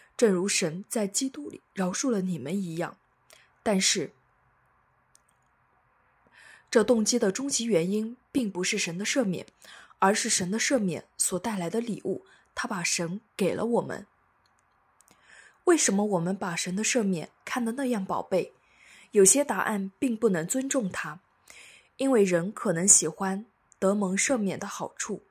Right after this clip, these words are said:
却不爱神。我们会说，“我看重神的赦免，因为我讨厌良心的罪疚和不安。”或说，“因为我不喜欢痛苦，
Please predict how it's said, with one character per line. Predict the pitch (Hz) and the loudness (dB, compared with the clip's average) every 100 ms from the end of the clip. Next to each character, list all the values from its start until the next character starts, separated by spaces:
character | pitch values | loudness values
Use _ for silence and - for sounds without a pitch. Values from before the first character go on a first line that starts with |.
| _ - - | _ -14 -2
却 | - 208 | 2 2
不 | 180 185 | 0 -6
爱 | - 220 | -4 -2
神。 | - 139 82 - _ _ _ - - _ - | -2 -4 -8 -16 _ _ _ -20 -20 _ -2
我 | 196 | 0
们 | 185 | 2
会 | 196 262 | 0 -2
说 | 220 - 254 269 _ _ _ | -2 -2 -2 -2 _ _ _
，“我 | 220 175 | -2 0
看 | - 240 | 0 -4
重 | 220 226 220 | 0 -2 -2
神 | - 196 202 | -4 -2 -2
的 | |
赦 | 247 302 247 | -2 0 -2
免， | 180 107 - _ _ _ - _ | -2 -6 -14 _ _ _ -20 _
因 | - 226 | -2 2
为 | 208 | 2
我 | 226 214 | 2 0
讨 | - 175 | -2 -4
厌 | 185 190 | 0 0
良 | 180 170 | 0 2
心 | 190 277 | 0 2
的 | 254 | 0
罪 | 247 262 | 0 0
疚 | 202 233 190 - | 0 -2 -4 -8
和 | - | -8
不 | 196 254 | -6 -6
安。” | - 220 226 _ _ _ - _ | -4 -4 -6 _ _ _ -20 _
或 | - 262 | -2 0
说 | 240 - 233 240 _ _ _ | 2 2 0 -2 _ _ _
，“因 | 302 | -2
为 | 302 | 0
我 | 294 202 | 2 2
不 | - | 0
喜 | 285 - 170 | 2 2 2
欢 | - 196 196 240 _ _ _ _ _ _ _ _ _ _ _ _ _ _ _ _ _ _ _ _ _ _ _ _ _ _ _ _ _ _ _ _ _ - - | -2 -2 -2 -8 _ _ _ _ _ _ _ _ _ _ _ _ _ _ _ _ _ _ _ _ _ _ _ _ _ _ _ _ _ _ _ _ _ -20 -12
痛 | - 269 | -2 0
苦， | 202 - - | 0 -4 -6